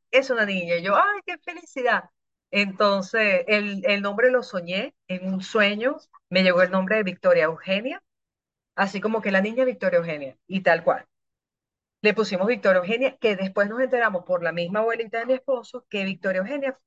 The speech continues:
era el nombre de la nana de mi suegra. Me acuerdo que estaba el mundial, la cosa, no sé qué más, y claro, ahí planificamos la, la cesárea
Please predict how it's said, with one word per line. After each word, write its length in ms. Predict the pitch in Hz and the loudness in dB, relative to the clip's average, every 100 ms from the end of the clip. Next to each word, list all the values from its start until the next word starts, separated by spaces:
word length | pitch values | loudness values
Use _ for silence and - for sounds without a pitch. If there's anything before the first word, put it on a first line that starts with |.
| - | -8
era 180 | 208 247 | -4 -2
el 60 | |
nombre 240 | 269 277 262 | 0 4 4
de 100 | 220 | 4
la 120 | 196 | 2
nana 280 | 233 277 294 | 2 0 -4
de 120 | 214 | -6
mi 80 | 175 | -8
suegra. 400 | 180 139 123 - _ | -6 -6 -8 -18 _
Me 100 | 214 | -4
acuerdo 260 | 208 233 240 | 0 0 -2
que 80 | 277 | -4
estaba 460 | 269 226 262 - - | 0 2 2 -2 -6
el 140 | 233 | -8
mundial, 500 | 240 254 294 294 269 | -8 -6 -4 -2 -2
la 120 | 254 | -4
cosa, 320 | 254 285 262 247 | -2 -2 -2 -6
no 80 | |
sé 140 | 226 226 | -10 -14
qué 80 | 233 | -8
más, 200 | 277 294 _ _ _ _ | -10 -10 _ _ _ _
y 300 | 226 220 202 | -6 -4 -4
claro, 260 | 208 202 180 | 0 2 4
ahí 140 | 175 | 2
planificamos 840 | 170 185 202 220 - 190 185 202 | 0 -4 -4 -10 -4 -2 -2 -4
la, 460 | 220 196 170 139 - 160 | -2 -2 -2 -4 -10 -10
la 200 | 170 165 | -8 -8
cesárea 680 | 170 - 294 202 180 254 | -10 -6 -2 -2 -4 -10